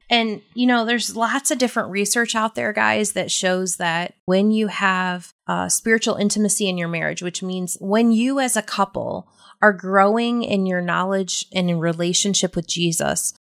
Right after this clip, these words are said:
individually, but then also together as a couple, that's what we mean by spiritual intimacy. That means that I'm growing as an individual, Adrian's growing, but then together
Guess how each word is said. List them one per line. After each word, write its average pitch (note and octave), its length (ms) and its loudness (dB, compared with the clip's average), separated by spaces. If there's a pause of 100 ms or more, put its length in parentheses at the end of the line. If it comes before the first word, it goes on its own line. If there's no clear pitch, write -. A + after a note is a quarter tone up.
individually, A#3+ 920 2
but - 120 -2
then A3 200 2
also C4+ 360 4
together F#3+ 580 0
as A3 180 0
a G#3 80 4
couple, G3+ 420 0
that's B3 260 2
what D4+ 120 4
we A3 140 2
mean D#3+ 380 -2
by - 120 -2
spiritual E3+ 460 -2
intimacy. - 640 -6 (160)
That A#3+ 200 2
means A#3+ 220 0
that G#3+ 180 -4
I'm B3 240 0
growing B3+ 420 2
as A#3+ 140 2
an A#3+ 80 0
individual, A3+ 640 -2
Adrian's A3+ 500 0
growing, G3+ 380 0
but G3+ 160 -2
then G#3 140 4
together G3+ 800 0